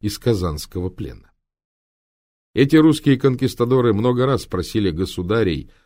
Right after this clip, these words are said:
о разрешении осваивать всё новые и новые пространства, продвигаясь на восток, и неизменно получали добро.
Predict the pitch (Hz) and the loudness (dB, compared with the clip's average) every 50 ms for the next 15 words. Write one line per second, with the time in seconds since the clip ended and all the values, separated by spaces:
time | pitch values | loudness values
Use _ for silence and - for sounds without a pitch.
0 | _ - 98 113 120 117 104 117 113 104 - - 120 123 123 120 120 120 117 113 | _ -2 2 4 4 4 4 4 0 0 0 0 2 2 2 2 0 0 -2 -2
1 | - 107 101 - - 101 101 110 113 110 110 107 101 - - - - 107 95 92 | -2 -4 -6 -8 -6 -4 0 2 2 2 2 0 -2 -6 -8 -4 -4 -2 -2 0
2 | 95 95 98 104 110 113 - - 117 110 101 95 90 87 92 95 92 - 110 110 | -2 -2 0 0 0 0 0 -2 -2 -2 -2 -2 0 0 -2 -2 -4 -6 -8 -8
3 | 104 - - - 117 107 87 80 - - 78 73 - - _ _ _ _ - 117 | -8 -10 -8 -8 -6 -6 -6 -8 -10 -14 -16 -16 -16 -18 _ _ _ _ 0 0
4 | 110 92 92 101 82 87 82 80 76 - - 90 90 90 95 - - - 95 80 | 2 2 2 0 0 0 -2 -2 -4 -6 -8 -6 -6 -6 -6 -8 -8 -8 -8 -8
5 | - - _ - - _ _ - 110 113 120 123 131 127 110 90 95 101 95 92 | -8 -10 _ -20 -20 _ _ -4 -2 0 2 2 2 2 2 0 -2 -2 -2 -2
6 | 90 101 117 120 - 143 139 139 139 - - 85 80 82 85 82 80 95 101 92 | -2 -4 -6 -4 -4 -2 -2 -2 -4 -4 -6 -6 -4 -6 -6 -6 -8 -8 -8 -8
7 | - - - | -12 -14 -16